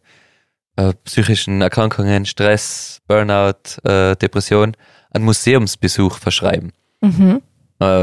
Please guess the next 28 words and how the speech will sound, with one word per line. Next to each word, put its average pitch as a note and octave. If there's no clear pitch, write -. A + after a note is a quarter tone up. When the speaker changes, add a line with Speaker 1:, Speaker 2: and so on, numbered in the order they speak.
Speaker 1:
was G2+
ich A#2+
ganz G#2+
eine A2+
coole B2+
Initiative G#2
finde. F2+
Es F#2+
ist G2
natürlich G2+
keine G2
medizinische G2+
Behandlung, C3
weil G2
es -
natürlich F#2+
wieder F#2
gleich F#2
ein F2+
bisschen -
zerrissen G2+
worden G2
ist F#2+
in F#2+
die F#2
Kommentare, F#2+
so -
quasi, F#2